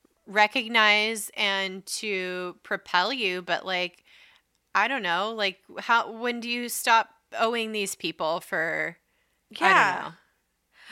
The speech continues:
Speaker 2: Oh,
Speaker 1: Like
Speaker 2: he, he dropped his lawsuit. Oh, 'cause she
Speaker 1: Okay.
Speaker 2: countersued. The
Speaker 1: I
Speaker 2: end.
Speaker 1: see. Yeah.
Speaker 2: Yes, bitch. Countersue. And he dropped it.
Speaker 1: Yeah. Um,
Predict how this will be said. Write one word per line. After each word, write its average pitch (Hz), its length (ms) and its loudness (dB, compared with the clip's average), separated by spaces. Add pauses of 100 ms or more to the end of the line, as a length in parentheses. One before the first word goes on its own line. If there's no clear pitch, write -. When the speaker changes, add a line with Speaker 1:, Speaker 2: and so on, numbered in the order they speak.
(120)
Speaker 2:
Oh, 254 140 6
Speaker 1:
Like 214 120 2
Speaker 2:
he, - 220 0
he 330 160 -4
dropped 254 260 0
his 185 140 -16
lawsuit. 175 400 -12 (380)
Oh, 220 120 6
'cause 285 140 -4
she - 120 0
Speaker 1:
Okay. 196 120 2
Speaker 2:
countersued. 202 600 0 (480)
The 208 80 2
Speaker 1:
I 180 180 4
Speaker 2:
end. 170 80 -4
Speaker 1:
see. - 260 -10 (760)
Yeah. - 120 -2
Speaker 2:
Yes, 233 260 4
bitch. - 480 -2 (200)
Countersue. 254 720 -4 (460)
And 190 80 -18
he 202 120 -12
dropped 170 380 -12
it. - 180 -14 (580)
Speaker 1:
Yeah. 160 420 2 (240)
Um, 180 600 -2